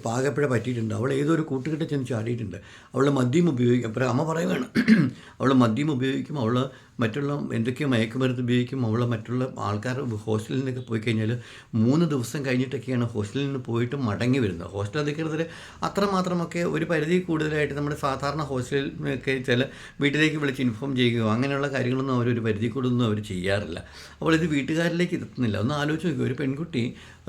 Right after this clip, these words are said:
താമസ സ്ഥലത്ത് നിന്ന് മൂന്ന് ദിവസം കഴിഞ്ഞിട്ട് എവിടേക്ക് പോയിട്ട് മൂന്നും നാലും ദിവസം കഴിയുമ്പോഴാണ് ഉറക്കച്ചടവുള്ള കണ്ണുകളുമായിട്ട് ആങ്ങി തൂങ്ങി വല്ലാത്തൊരു മനോഭാവത്തോട് വല്ലാത്തൊരു രീതിയിലേക്ക്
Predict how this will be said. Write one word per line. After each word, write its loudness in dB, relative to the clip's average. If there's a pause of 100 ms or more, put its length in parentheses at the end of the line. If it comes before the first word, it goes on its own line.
(100)
താമസ 0
സ്ഥലത്ത് -4
നിന്ന് -2
മൂന്ന് 0
ദിവസം -2
കഴിഞ്ഞിട്ട് -4
എവിടേക്ക് 0
പോയിട്ട് -4
മൂന്നും 0
നാലും -2
ദിവസം -4
കഴിയുമ്പോഴാണ് -2 (400)
ഉറക്കച്ചടവുള്ള -2
കണ്ണുകളുമായിട്ട് 0
ആങ്ങി 0
തൂങ്ങി 2
വല്ലാത്തൊരു 0
മനോഭാവത്തോട് 0
വല്ലാത്തൊരു -2
രീതിയിലേക്ക് -2